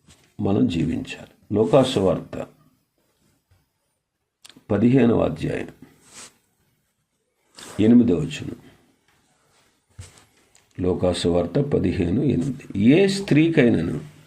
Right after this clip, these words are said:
పది వెండి నాణెములుండగా వాటిలో ఒక నాణెము పోగొట్టుకుంటే ఆమె దీపం వెలిగించి ఇల్లు ఊడ్చి అది దొరుకు వరకు జాగ్రత్తగా వెదకదా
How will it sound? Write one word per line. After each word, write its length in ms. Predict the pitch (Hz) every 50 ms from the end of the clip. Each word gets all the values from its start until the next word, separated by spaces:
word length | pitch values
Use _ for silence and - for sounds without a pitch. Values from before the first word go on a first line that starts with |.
| _ _ -
పది 260 | 95 110 127 165 185
వెండి 340 | 160 123 123 127 139 156 156
నాణెములుండగా 880 | 135 127 120 117 120 117 110 104 95 92 92 87 87 85 82 - - - _ _ _ _ _ _ _ _ _ _ _ _ _ _ _ _ - _ _ _ _ _ _ _
వాటిలో 540 | 82 90 95 104 117 139 143 143 160 170 170
ఒక 140 | 170 170 165
నాణెము 560 | 139 131 123 117 120 135 147 151 147 139 147 127
పోగొట్టుకుంటే 960 | 113 113 117 120 120 120 - - 104 95 90 - 95 78 - - - - - - - - _ _ _ _ _ _ _ _ _ _ _ _ _ -
ఆమె 240 | 98 98 101 98
దీపం 480 | 87 82 98 113 131 127 123 131 131 127
వెలిగించి 720 | 107 101 101 92 95 92 90 - - - - - - - - _ _ _ _ _ _ _ _ _ _ _ _ _ _ _ _ _ _ _ _ _ _ _
ఇల్లు 240 | 98 110 120 143 160
ఊడ్చి 720 | 156 117 101 101 101 98 98 - - - 82 - - - - - _ _ _ _ _ _ _ _ - -
అది 180 | 95 98 101
దొరుకు 460 | 95 90 - 104 110 147 156 151 170 160
వరకు 580 | 127 98 95 - - - 90 85 82 78 78 - - _ _ _ _ _ _ _ _ _ _ _ _ _ _ _ _ _ _ _ _ -
జాగ్రత్తగా 840 | 90 82 98 98 107 113 101 120 127 - - - 101 87 95 92 87
వెదకదా 880 | 82 85 85 80 78 80 78 - 78 78 82 - 85 90 - 220 285